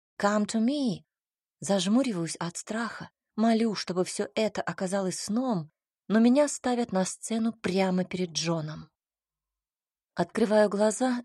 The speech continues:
и вижу его очаровательную улыбку. Он рад. Просто ужас, но этот парень чертовски рад меня видеть. Легонько обнимает за плечи, тут же отпускает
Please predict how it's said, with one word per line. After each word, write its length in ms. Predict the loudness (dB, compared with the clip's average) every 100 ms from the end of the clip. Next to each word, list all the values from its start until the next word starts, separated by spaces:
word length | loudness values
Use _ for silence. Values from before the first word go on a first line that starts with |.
| 0
и 100 | 0
вижу 300 | 2 2 2
его 360 | 2 0 -2
очаровательную 800 | -2 -2 -2 2 0 2 0 0
улыбку. 680 | -2 0 0 -2 -10 -12 -14 _ _ _ _ _ 4
Он 180 | 6
рад. 420 | 6 2 -2 -10 -20 _ _ _ _ _ _ _
Просто 640 | 2 2 0 -6 -10 -12 _ -2
ужас, 580 | 2 2 0 -4 -4 0
но 180 | 2
этот 260 | 2 2 -2
парень 380 | 0 2 2 0
чертовски 800 | 0 -2 -2 0 0 0 -4 -2
рад 260 | 0 0
меня 240 | 2 2 2
видеть. 460 | 0 -4 -8 -12 -18 _ _ _ _
Легонько 540 | 0 2 4 4 6 4
обнимает 480 | 4 4 4 2 2
за 100 | 0
плечи, 460 | 0 -2 -2 -4
тут 320 | -4 -2 0
же 100 | 0
отпускает 760 | -2 -4 -8 -6 -2 -2 -2 -6